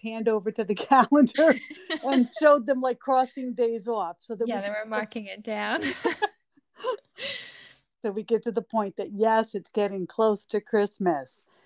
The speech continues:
Speaker 1: They still can't figure out who she is. But I thought it was cute. She helped them to make paper snowflakes to decorate the ward with. <laughs> And
Speaker 2: She
Speaker 1: then
Speaker 2: was making friends with the people in the ward, too, which was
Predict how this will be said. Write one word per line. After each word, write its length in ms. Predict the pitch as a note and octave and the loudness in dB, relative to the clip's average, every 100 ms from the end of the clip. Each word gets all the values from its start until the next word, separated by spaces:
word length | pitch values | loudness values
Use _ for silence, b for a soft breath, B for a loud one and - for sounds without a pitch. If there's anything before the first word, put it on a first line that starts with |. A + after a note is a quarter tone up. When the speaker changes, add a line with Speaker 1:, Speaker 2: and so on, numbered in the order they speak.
| _ | _
Speaker 1:
They 140 | F#3+ F#3+ | 2 2
still 260 | - A#3+ | 6 6
can't 280 | A3+ A#3 G#3 - | 6 0 0 4
figure 380 | A#3 F#3+ G#3 G3 | 4 6 4 4
out 80 | F3+ | 2
who 180 | G#3 | 0
she 200 | G3 - | 0 2
is. 600 | G3+ A3+ G3+ D#3 - - - _ _ _ _ _ _ _ _ _ _ _ _ | 6 8 6 4 -4 -20 -20 _ _ _ _ _ _ _ _ _ _ _ _
But 240 | D#3+ G#3 G3 | 0 4 6
I 120 | G3 | 8
thought 260 | G#3+ G3+ | 8 8
it 80 | A3 | 6
was 140 | B3 - | 0 4
cute. 280 | A#3+ A#3 | 4 4
She 140 | - A#3 | 4 4
helped 240 | G3 - | 6 2
them 160 | A3 G#3+ | 2 0
to 100 | G#3 | 2
make 220 | F#3 - | -2 0
paper 300 | G#3+ G3+ G3+ | 2 2 2
snowflakes 720 | - A3 G#3 - E3+ D#3+ - - | 2 4 4 4 0 0 -6 -12
to 60 | |
decorate 540 | F3 F#3+ F#3 F#3+ F3+ F3+ | 0 0 2 0 0 0
the 100 | F#3+ | 0
ward 340 | F3 F3 D#3 | 2 2 2
with. 380 | F3+ - - _ _ - | -2 -2 -4 _ _ -6
<laughs> 120 | F#3+ - _ - _ _ _ B B B B B B B | -6 -8 _ -20 _ _ _ B B B B B B B
And 140 | C4 C4+ | 8 10
Speaker 2:
She 40 | |
Speaker 1:
then 100 | C#4+ | 10
Speaker 2:
was 140 | B3+ - | 6 2
making 320 | G4 G#4+ G#4 | -8 -8 -10
friends 440 | - C4+ G3 A3 | -6 -4 -4 -4
with 180 | A3+ G#3+ - B3 - | -4 -6 -8 -16 -10
the 80 | G#3+ | -6
people 300 | A3 G#3+ F#3 | -6 -6 -8
in 80 | |
the 60 | F#3+ | -8
ward, 280 | F#3 F#3 G#3 | -8 -8 -8
too, 140 | G#3 | -10
which 180 | F3+ - | -10 -14
was 280 | G3 - | -20 -20